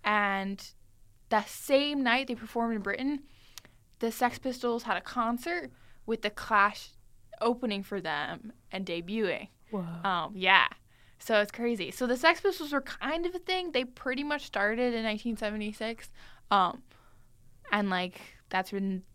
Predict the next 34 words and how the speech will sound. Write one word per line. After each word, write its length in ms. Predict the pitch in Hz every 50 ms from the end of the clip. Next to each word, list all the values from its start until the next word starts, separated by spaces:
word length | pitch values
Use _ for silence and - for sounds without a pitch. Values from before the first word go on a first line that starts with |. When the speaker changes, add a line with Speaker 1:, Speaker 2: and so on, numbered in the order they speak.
| - - -
Speaker 1:
then 140 | 185 175
they, 140 | 170 165 170
like, 280 | 165 156 156 170 - -
the 120 | 185 190
same 240 | 185 208 190 185 175
year 220 | 175 175 175 170
that, 240 | - 156 147 - - - -
uh, 160 | 180 170 165
the 80 | - 190
Ramones 400 | 185 180 180 175 170 185 185 196
were 380 | 185 185 185 190 190 - - _ -
in 160 | 180 185 185
Britain, 400 | 190 190 - - 196 196 196 - -
and 360 | - 180 180 185 180 - - - - - - - - _ - - - _ _ _ _ - -
they 100 | - 196
kinda 220 | 185 - 190 185 185
picked 220 | - 202 196 - 233
up. 160 | - - -
So 160 | - - 196
the 80 | 202 202
Sex 220 | - 339 339 349
Pistols 320 | - 381 370 359 349 302 302
are, 140 | 277 262 240
like, 260 | 233 202 - - - - - - - - - _ _ _ - - - - - - - -
probably 320 | - - - - 415 427
what 160 | 403 339 233 247
most 280 | 247 226 233 254 -
people 280 | - 262 233 - 202 202
think 440 | - - - - 220 208 202 202 -
of 220 | 196 190 208 -
as, 160 | 170 175 -
like, 180 | - - 160 -
the 60 | -
first 680 | - - - - 214 220 226 - - - - - -